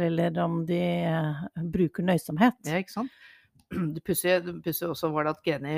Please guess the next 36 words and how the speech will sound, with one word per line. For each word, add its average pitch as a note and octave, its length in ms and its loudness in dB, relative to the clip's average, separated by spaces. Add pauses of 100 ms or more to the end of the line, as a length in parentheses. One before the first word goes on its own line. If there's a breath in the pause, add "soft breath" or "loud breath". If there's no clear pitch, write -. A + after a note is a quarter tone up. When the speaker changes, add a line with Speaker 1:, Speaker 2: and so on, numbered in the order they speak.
Speaker 2:
hun D#3+ 160 0
skjønte D#3+ 240 -4
ikke - 180 -2
at C#3+ 120 -4
det - 80 -6
skulle D#3+ 220 -4
bli, D#3 240 2
eh, D#3 500 2
like D#3+ 300 -2
dyrt D3+ 320 -2
å D#3+ 160 2 (240)
løse D#3 320 0
opp - 300 -4
som D#3 300 -2
å D3+ 200 0
etablere. D#3+ 580 2 (460 soft breath)
Ehm, D#3+ 840 0
jeg F3 240 4
vet D#3+ 240 4
ikke D3 100 -4
helt C#3+ 200 -4
hva C#3+ 120 2
slags - 440 -4
liv D#3 260 2
de E3 80 4
lever D3+ 300 2
i, A3 80 4
ja. C#4 180 2
Skilsmisser F3 580 -2
pleier D#3+ 280 2
jo D#3 80 0
å - 20 4
være D3+ 180 2
litt D3 220 -4
dyre, F#3 240 2
de. C4+ 140 0